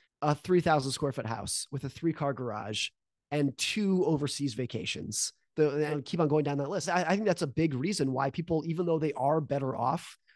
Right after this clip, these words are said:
they don't feel like they are, 'cause their expectations have inflated along with progress over time. So I think that too is a form of social debt.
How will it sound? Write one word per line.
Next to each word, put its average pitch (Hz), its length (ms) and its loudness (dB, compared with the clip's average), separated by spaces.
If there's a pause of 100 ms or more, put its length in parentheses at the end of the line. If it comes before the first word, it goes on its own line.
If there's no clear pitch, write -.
they 156 80 6
don't 170 180 4
feel 185 240 2
like 143 200 0
they 80 120 -10
are, - 180 -14 (360)
'cause 165 140 4
their 170 80 2
expectations 165 580 0
have 131 140 -2
inflated 131 460 -2
along 131 380 0
with 139 240 -2 (120)
progress 127 400 -4
over 117 140 -8
time. 139 300 -4 (460)
So - 140 4
I 185 40 4
think 214 160 4
that 156 300 4
too 165 220 0
is 127 120 -2
a 123 40 -6
form 131 260 -2
of 120 100 -2
social 123 340 0
debt. 117 280 -8